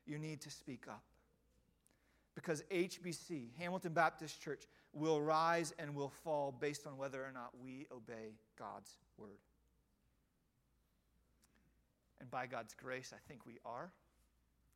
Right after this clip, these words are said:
I think he's growing us. He's helping us flourish as we delight in him.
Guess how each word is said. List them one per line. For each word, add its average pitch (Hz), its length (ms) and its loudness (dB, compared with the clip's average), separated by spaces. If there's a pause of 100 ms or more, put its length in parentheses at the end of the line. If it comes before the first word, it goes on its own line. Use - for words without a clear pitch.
(560)
I - 100 -20
think 135 140 -12
he's 120 160 -8
growing 151 520 -2
us. 165 240 -10
He's 117 160 -14
helping 127 280 -10
us 113 140 -12 (120)
flourish 156 500 0 (240)
as 127 140 -6
we 127 100 -6
delight 117 460 -4
in 147 80 -10
him. 147 200 -10